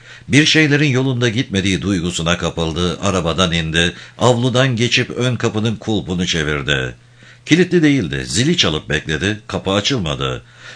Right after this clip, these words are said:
Loj hole girip çevreyi dinledi, çıt çıkmıyordu. Sonra birden bir hışırtı duydu. Sanki duvarın içinden çıkmaya çalışan bir farenin sesi gibiydi. Sesi izleyerek aralık bir kapının önüne geldi, kapıyı vurdu.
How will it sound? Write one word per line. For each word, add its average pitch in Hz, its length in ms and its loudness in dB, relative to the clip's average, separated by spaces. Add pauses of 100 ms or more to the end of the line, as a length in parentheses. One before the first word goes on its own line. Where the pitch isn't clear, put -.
Loj 160 300 4
hole 139 280 2
girip 90 340 0
çevreyi 104 480 2
dinledi, 71 480 -4 (140)
çıt - 300 0
çıkmıyordu. 69 760 -4 (380)
Sonra 190 320 4
birden 147 380 2
bir 123 100 2
hışırtı 98 500 0
duydu. 71 420 -4 (280)
Sanki 165 420 0
duvarın 131 320 0
içinden 87 440 0
çıkmaya 127 460 -2
çalışan 123 520 0
bir 117 180 0
farenin 107 460 0
sesi 95 320 -2
gibiydi. 73 520 -2 (520)
Sesi 160 360 2
izleyerek 78 600 0
aralık 117 400 0
bir 127 160 0
kapının 120 380 -2
önüne 90 400 0
geldi, 73 400 -2
kapıyı 82 400 -2
vurdu. 69 560 -4